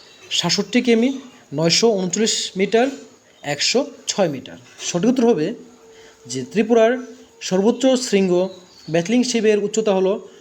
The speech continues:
নয়শো ঊনচল্লিশ মিটার। আশা করি ক্লাসটি ভালো লেগেছে এবং সম্পূর্ণ ক্লাসটি দেখার জন্য সবাইকে অসংখ্য, অসংখ্য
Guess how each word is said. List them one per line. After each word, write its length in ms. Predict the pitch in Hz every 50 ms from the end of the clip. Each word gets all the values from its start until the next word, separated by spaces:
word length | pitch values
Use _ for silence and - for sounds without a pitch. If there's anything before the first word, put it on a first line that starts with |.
| - _ -
নয়শো 420 | 139 151 165 170 170 - - 208 208 220 208 - 170
ঊনচল্লিশ 580 | 175 185 175 180 196 196 196 196 220 269 262 - - - - - - -
মিটার। 320 | 143 135 - - 98 82 - - - _ _ _ _ _ _ _ _ _ _ _ - - - - _ _ _ _ _ _ _ - - - - - - - - - - - - - - - - - - _ _ _ _ _ _ _ _ _ _ _ _ _ _ _ _ _ -
আশা 200 | - 135 - 175
করি 180 | 165 175 175 175 175 175 175 - -
ক্লাসটি 260 | - 165 156 - - 170
ভালো 160 | 151 170 190
লেগেছে 360 | 208 208 214 208 214 - 233 247 254 - - - - - -
এবং 220 | - 135 135 143 151 151 151 - - -
সম্পূর্ণ 260 | - 180 175 175 220 226
ক্লাসটি 220 | 214 214 196 - 196 196
দেখার 160 | 170 185 175
জন্য 200 | 185 190 185 185 190 196 190 - - -
সবাইকে 400 | - - 147 135 139 139 139 139 143 139 139 - - - -
অসংখ্য, 360 | 120 127 - 175 175 170 175 175 165
অসংখ্য 240 | 170 175 165 170